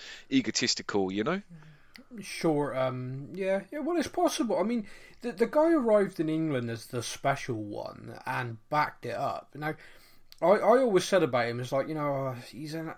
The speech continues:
Speaker 2: arrogant ass," but the problem is, is when you back it up,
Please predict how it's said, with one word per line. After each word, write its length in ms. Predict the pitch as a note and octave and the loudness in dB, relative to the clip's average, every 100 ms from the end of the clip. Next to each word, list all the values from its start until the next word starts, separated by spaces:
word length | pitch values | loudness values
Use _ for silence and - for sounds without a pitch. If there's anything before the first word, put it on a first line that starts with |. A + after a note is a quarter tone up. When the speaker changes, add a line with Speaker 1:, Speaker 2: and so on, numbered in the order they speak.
| - | -6
Speaker 2:
arrogant 500 | F3+ F3 C#3+ B2 A#2 | 2 2 2 -4 -6
ass," 360 | C3+ C3+ A2+ - | -4 -4 -4 -8
but 160 | A#2 | -14
the 60 | C#3 | -8
problem 400 | - E3+ C#3+ C#3 | 0 0 0 -4
is, 180 | A#2+ A2 | -4 -6
is 80 | |
when 160 | A#2+ D#3 | -6 -4
you 100 | E3 | -2
back 300 | D3 C#3+ C3 | 0 -2 -2
it 60 | C3+ | -2
up, 300 | C3+ B2+ - | 0 -2 -4